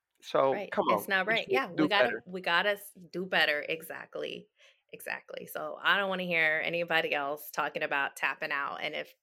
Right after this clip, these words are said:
Speaker 2: if you hear that, stop it. <laughs>
Speaker 1: Will do. Will do.
Speaker 2: Yes. Um, that brings me to the next thing. Uh, as, you know, as a Master Chief in the Navy now, you make up such a small population, you know, it's like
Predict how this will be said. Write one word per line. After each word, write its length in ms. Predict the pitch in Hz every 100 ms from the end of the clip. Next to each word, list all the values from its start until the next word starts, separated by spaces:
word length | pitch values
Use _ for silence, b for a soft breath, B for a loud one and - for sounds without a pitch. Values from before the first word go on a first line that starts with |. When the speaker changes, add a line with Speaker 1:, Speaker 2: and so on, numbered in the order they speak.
| -
Speaker 2:
if 120 | 170 180
you 80 |
hear 280 | 175 254 247
that, 280 | 202 175 - -
stop 300 | 175 156 147
it. 180 | 135 - 208
<laughs> 520 | - _ _ 285 277 _ -
Speaker 1:
Will 280 | 170 190
do. 280 | 160 151 113 - _ -
Will 380 | 135 160 160 143
do. 240 | 127 104
Speaker 2:
Yes. 260 | 170 143 - - _ b b b b _ _ -
Um, 380 | 208 196 175 170
that 240 | 196 214 240
brings 300 | 277 277 262
me 180 | 247 240
to 160 | 254
the 100 | 190
next 280 | 175 190 -
thing. 460 | 175 160 156 160 160 165
Uh, 300 | 160 156 156
as, 280 | 165 175 -
you 180 | - 196
know, 120 | 165
as 140 | 165
a 40 | 170
Master 400 | 165 180 202 202
Chief 360 | - 180 170 -
in 160 | 170 160
the 60 |
Navy 320 | 156 160 185
now, 420 | 156 143 143 - 165
you 220 | 165 160
make 280 | 175 170 160
up 240 | 147 -
such 320 | - 156 -
a 100 | 156
small 380 | - - 156 143
population, 1000 | - 139 143 143 202 240 160 143 147 -
you 140 | 156
know, 300 | 143 135 135
it's 280 | 131 - -
like 200 | 127 -